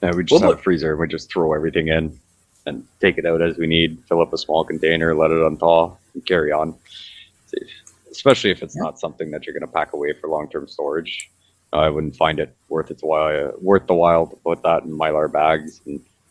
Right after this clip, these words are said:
Speaker 1: five gallon pails just to be used up, you know, within the year.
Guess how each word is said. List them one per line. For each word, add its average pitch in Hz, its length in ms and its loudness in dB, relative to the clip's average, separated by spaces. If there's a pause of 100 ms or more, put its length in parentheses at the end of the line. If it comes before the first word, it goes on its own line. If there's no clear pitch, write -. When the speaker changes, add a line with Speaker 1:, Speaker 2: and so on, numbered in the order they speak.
(140)
Speaker 1:
five 80 200 2
gallon 78 280 -2
pails 78 440 -4
just - 200 -12
to - 60 -20
be 76 100 -8
used 76 400 -6
up, 76 180 -2 (440)
you 71 100 -8
know, 67 180 -8 (100)
within 78 300 -6
the 71 60 -4
year. 85 340 0